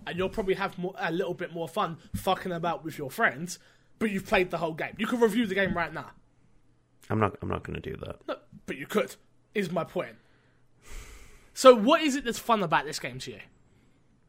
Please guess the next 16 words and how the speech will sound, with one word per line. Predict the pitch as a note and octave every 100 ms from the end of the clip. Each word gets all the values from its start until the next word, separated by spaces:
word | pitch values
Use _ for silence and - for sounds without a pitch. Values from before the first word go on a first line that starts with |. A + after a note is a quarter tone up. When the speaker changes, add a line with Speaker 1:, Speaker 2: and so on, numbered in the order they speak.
| _ _ _ _ - -
Speaker 2:
Um, | C3 C#3+ D3 C3+
not | B2+
the | -
combat, | - G2 E2 F#2+ - -
but | G2 G2 D#2
Speaker 1:
Nope. | D#3+ G3 - -
Speaker 2:
<laughs> | - - - - - - - - - - - - - - -
I | A#2 B2+ C#3 C#3+ C#3+ C#3+ C#3 C3 B2+ - - _ -
just | - - - -
having | G2 F#2+
a | F#2
laugh | F2+ F2
with | F2
friends. | - G2 A2 C#3 -
That's | - F3+
all, | - G#3 E3